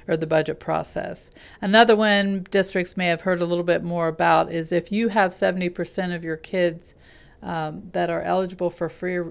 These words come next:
free and reduced or free or reduced, um, meals, then the district is going to be required to offer school breakfast.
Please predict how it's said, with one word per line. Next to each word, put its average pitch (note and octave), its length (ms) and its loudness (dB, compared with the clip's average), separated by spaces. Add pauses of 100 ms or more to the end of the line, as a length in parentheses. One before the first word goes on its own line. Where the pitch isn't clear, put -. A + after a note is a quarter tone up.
(160)
free G3 300 0
and F3 140 -2
reduced E3+ 540 -4
or D#3 100 -2
free F3 300 0
or F3 240 2
reduced, E3 680 -4
um, D#3+ 380 -6
meals, E3 560 0 (460)
then F3 680 2
the E3+ 100 -2
district F3+ 520 -2
is D#3+ 120 -6
going F3 260 -2
to F3 100 -6
be E3 140 -2
required E3 640 0
to E3 160 -8
offer D#3+ 360 -2
school E3 320 -4
breakfast. D#3+ 760 -4